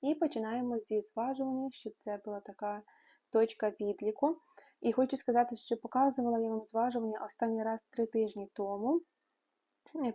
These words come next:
після тижню прям читмілу такого жорсткого. І ось це вже три тижні, получається, в загальному чотири. Я харчувалася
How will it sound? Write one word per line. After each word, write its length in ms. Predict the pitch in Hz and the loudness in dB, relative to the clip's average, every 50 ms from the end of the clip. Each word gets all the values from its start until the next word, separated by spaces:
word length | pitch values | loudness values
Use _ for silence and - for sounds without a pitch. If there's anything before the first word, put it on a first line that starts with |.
| - _ | -2 _
після 540 | 254 240 226 - - 233 220 220 214 214 - - _ _ _ _ _ _ _ _ | 0 2 2 2 2 4 4 4 4 2 -2 -10 _ _ _ _ _ _ _ _
тижню 640 | - 254 240 240 233 220 208 220 220 220 214 208 - - | 8 10 12 12 12 10 8 4 2 2 2 0 -2 -4
прям 260 | - 214 214 208 202 | -4 -2 -2 -2 -4
читмілу 460 | - 226 - - 226 214 214 208 202 | -8 -12 -8 -4 0 0 2 0 0
такого 380 | 202 208 190 208 190 208 208 202 | -2 -2 -4 -4 -2 -2 -2 -2
жорсткого. 640 | 214 196 196 196 190 - _ - 240 247 262 320 359 - - - - - _ _ _ - | -2 -2 -2 -2 -4 -4 _ 0 0 2 2 0 -2 -4 -10 -20 -20 -20 _ _ _ -2
І 180 | 254 247 247 | 2 4 6
ось 140 | 240 240 - | 4 4 4
це 140 | - 247 233 | 4 4 4
вже 120 | 214 226 | 4 2
три 180 | 214 240 226 226 | 0 0 0 2
тижні, 440 | - 240 240 254 254 254 269 277 269 | 6 6 6 6 6 4 4 2 2
получається, 500 | - 233 233 226 - 220 214 208 214 202 | 2 2 0 2 2 0 0 0 0 -2
в 40 | |
загальному 560 | 220 220 208 220 214 214 202 190 185 185 190 - | -4 -2 0 2 0 0 0 -4 -8 -12 -14 -14
чотири. 640 | - - 254 247 - - 220 214 220 269 294 294 269 | -8 -8 -8 -6 -4 -4 -4 -2 -2 0 0 0 0
Я 300 | 233 226 226 226 220 220 - _ _ _ _ _ _ _ _ _ 240 - | 0 0 -2 -2 -4 -6 -10 _ _ _ _ _ _ _ _ _ -4 0
харчувалася 880 | - 226 220 - - 240 214 220 220 220 220 220 214 - - 214 208 | 0 0 0 0 -2 0 4 6 6 6 6 4 2 0 -2 -2 0